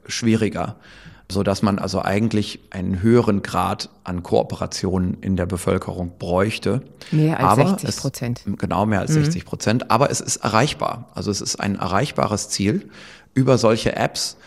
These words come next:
Speaker 1: einfach diese zwangsläufige Zeitverzögerung in der Meldetätigkeit zu überbrücken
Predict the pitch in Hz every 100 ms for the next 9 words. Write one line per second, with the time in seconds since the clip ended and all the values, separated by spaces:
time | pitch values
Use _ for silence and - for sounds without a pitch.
0 | - - - 117 120 113 - - - 107
1 | 101 104 95 - 117 131 214 214 135 127
2 | 110 120 117 110 - 147 - - - 92
3 | 95 90 85 95 - 101 95 90 - 98
4 | 117 120 - - - 92 - 90 92 -
5 | - - _ - - 107 101 - 151 160
6 | - 190